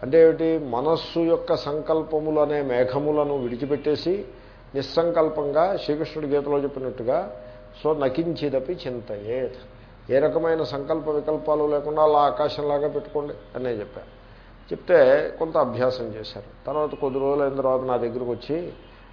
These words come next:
"నేను అలా నిస్సంకల్పంగా ఆకాశంలో పెట్టుకోలేకపోతున్నానండి,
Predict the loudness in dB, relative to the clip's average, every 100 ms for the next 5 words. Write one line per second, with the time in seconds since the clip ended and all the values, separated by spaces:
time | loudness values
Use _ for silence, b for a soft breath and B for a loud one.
0 | -6 0 2 6 6 4 0 -4 -2 -2
1 | -2 -2 2 2 2 0 -2 -2 -4 -4
2 | -4 -2 0 0 -2 -8 -8 -8 -6 -6
3 | -6